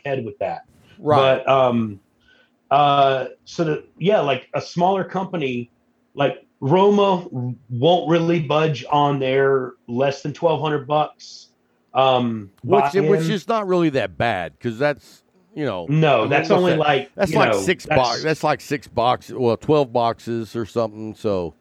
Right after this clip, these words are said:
Speaker 1: Something like that. So that's not that bad. Um, but Foundation was one of the brands that was like, I was like, "Hey, man, I want to carry your brand. I really appreciate it. I really believe in it. Uh, you know, your Wise Man, all this other stuff,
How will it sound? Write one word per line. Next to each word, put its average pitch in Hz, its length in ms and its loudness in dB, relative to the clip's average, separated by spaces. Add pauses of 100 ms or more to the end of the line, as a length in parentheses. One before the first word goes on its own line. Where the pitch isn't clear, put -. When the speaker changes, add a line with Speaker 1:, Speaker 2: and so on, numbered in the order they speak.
(100)
Speaker 1:
Something 180 340 2
like 135 260 0
that. 117 280 0
So - 160 -2
that's 180 320 0
not 175 220 0
that 131 180 0
bad. 127 400 0 (460)
Um, 127 480 0 (140)
but 147 420 0 (380)
Foundation 165 760 0
was 131 340 0
one 139 200 0
of 135 40 -4
the 120 60 -6
brands 135 400 -4
that 139 160 -4
was 123 140 -10
like, 131 260 2
I 147 80 4
was 147 220 -2
like, 123 140 -4
"Hey, 160 140 -2
man, 127 360 -2 (720)
I 180 260 4
want 165 300 2
to 143 80 -8
carry 165 400 -2
your 151 100 0
brand. 147 320 2
I 123 60 2
really 143 260 2
appreciate 139 480 -4
it. 135 60 4
I 127 60 2
really 135 280 4
believe 135 340 2
in 135 120 0
it. 127 280 0 (120)
Uh, 113 480 0
you 127 100 -4
know, 117 80 -2
your 113 200 -4
Wise 143 420 0
Man, 131 340 -2
all 143 140 0
this 139 180 -6
other 147 160 -6
stuff, 131 500 -2